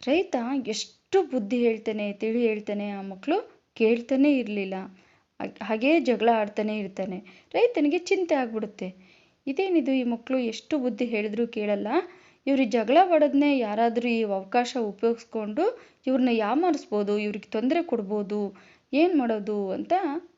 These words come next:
ಒಂದು ಉಪಾಯ ಮಾಡ್ತಾನೆ. ಆ, ಏನ್ ಮಾಡ್ತಾನೆ, ಆ ಮಕ್ಕಳನ್ನ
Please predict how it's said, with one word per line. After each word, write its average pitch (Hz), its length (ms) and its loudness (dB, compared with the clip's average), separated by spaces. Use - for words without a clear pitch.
ಒಂದು 311 180 2
ಉಪಾಯ 294 440 6
ಮಾಡ್ತಾನೆ. 196 480 -4
ಆ, 320 120 -4
ಏನ್ 339 280 4
ಮಾಡ್ತಾನೆ, 311 720 2
ಆ 269 80 -4
ಮಕ್ಕಳನ್ನ 269 420 4